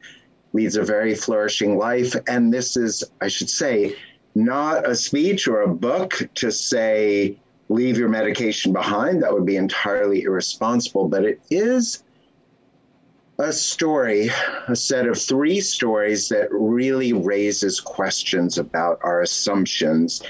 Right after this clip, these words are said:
And let me just turn to the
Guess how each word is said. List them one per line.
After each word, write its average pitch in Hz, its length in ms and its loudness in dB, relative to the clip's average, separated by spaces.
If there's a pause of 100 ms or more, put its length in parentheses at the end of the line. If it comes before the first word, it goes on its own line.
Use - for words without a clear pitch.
(520)
And 120 320 2 (160)
let 123 100 2
me 160 100 2
just 131 280 -2
turn 117 300 0
to 95 120 0
the 87 260 0